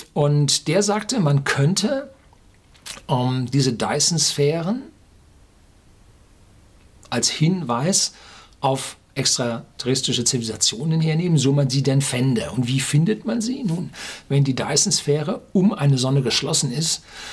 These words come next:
<clears throat> dann könnte man die Sonne ja nicht sehen. Alles Licht wird von dieser Dyson-Sphäre aufgefangen. Und, äh, dennoch würde ja die Energie von der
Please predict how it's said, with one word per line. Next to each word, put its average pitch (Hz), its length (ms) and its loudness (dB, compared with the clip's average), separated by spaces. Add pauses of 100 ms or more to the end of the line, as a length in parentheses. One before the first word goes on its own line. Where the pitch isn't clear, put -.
(200)
<clears throat> - 600 2
dann 135 140 0
könnte 151 260 2
man 139 120 4
die 139 80 4
Sonne 139 240 2
ja 120 140 0
nicht 139 220 0
sehen. 113 520 2 (480)
Alles 127 260 0
Licht - 240 -6
wird 120 100 -6
von 127 120 -4
dieser 123 180 -2
Dyson-Sphäre 120 880 -2 (600)
aufgefangen. - 640 -4 (1500)
Und, 120 720 0 (160)
äh, 113 40 -10 (760)
dennoch 151 500 0
würde 147 280 2
ja 127 360 2
die 143 360 -4
Energie 127 500 -2
von 151 380 2
der 120 380 0